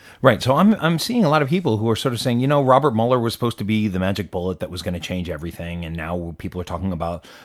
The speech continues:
the, the public hearings and maybe that'll change everything. And people are sort of saying, "Well, if Mueller didn't change anything, how are these hearings gonna change anything?" This is from a performance perspective.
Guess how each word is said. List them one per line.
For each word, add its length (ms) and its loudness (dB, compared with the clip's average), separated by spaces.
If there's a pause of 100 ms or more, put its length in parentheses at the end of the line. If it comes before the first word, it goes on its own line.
the, 280 -2
the 320 -6
public 300 -8
hearings 380 -6
and 80 -4
maybe 180 -6
that'll 240 -4
change 260 -4
everything. 360 -4
And 100 -2
people 220 -4
are 40 0
sort 120 -2
of 80 -2
saying, 180 0
"Well, 140 4
if 80 -4
Mueller 300 4
didn't 180 2
change 240 0
anything, 340 0
how 160 2
are 80 4
these 160 -2
hearings 280 0
gonna 180 -4
change 260 -10
anything?" 320 -14 (460)
This 140 -2
is 100 -2
from 180 0
a 60 0
performance 580 -2
perspective. 720 -10